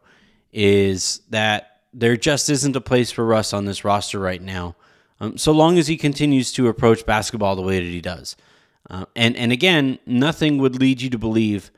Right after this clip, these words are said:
that Russ is all that capable of, you know, the adjustments that self-awareness on a basketball court, um, force you to, to make. And, uh, again, that macro rule,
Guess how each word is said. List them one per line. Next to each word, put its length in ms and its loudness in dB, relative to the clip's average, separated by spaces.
that 500 -2
Russ 540 2
is 460 -2
all 280 4
that 340 -2
capable 840 -2
of, 520 4
you 80 -4
know, 120 2
the 140 2
adjustments 840 -2
that 380 0
self-awareness 720 2
on 120 0
a 40 -2
basketball 520 -2
court, 380 -4
um, 360 -2
force 360 4
you 160 0
to, 220 -2
to 200 -4
make. 340 -4
And, 420 -4
uh, 120 -10
again, 580 0
that 180 -4
macro 360 2
rule, 500 4